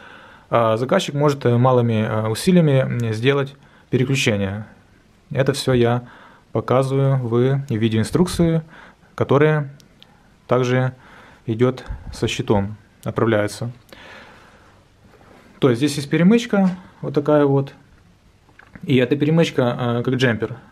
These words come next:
джампер, вернее, она либо замыкает вторую и третью клемму, либо первую и вторую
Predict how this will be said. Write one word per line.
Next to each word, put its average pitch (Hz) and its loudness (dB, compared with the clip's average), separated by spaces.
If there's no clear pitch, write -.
джампер, 117 0
вернее, 107 -4
она 120 -2
либо 120 0
замыкает 123 -2
вторую 139 2
и - -8
третью 190 0
клемму, 156 -2
либо 143 0
первую 131 0
и 139 -4
вторую 117 -2